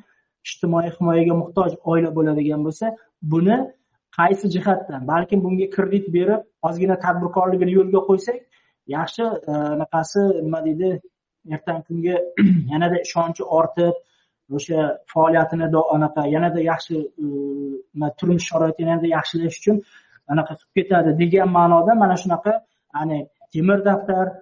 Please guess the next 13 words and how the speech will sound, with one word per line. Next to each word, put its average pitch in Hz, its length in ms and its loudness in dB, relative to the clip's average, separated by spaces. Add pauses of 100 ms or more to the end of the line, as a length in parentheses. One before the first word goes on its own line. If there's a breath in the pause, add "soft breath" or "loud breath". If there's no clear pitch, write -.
(160)
ayollar 160 520 0
daftari 175 500 -2
hamda 160 340 -6
yoshlar 160 440 -2
daftari 147 420 -8
joriy 175 300 -2
qilindi. 120 380 -12 (1160)
Endi 165 360 2 (240)
<clears throat> 139 320 -8
xabaringiz 175 400 4
bor, 208 200 0
mana 160 240 -2
bizni, 147 320 -4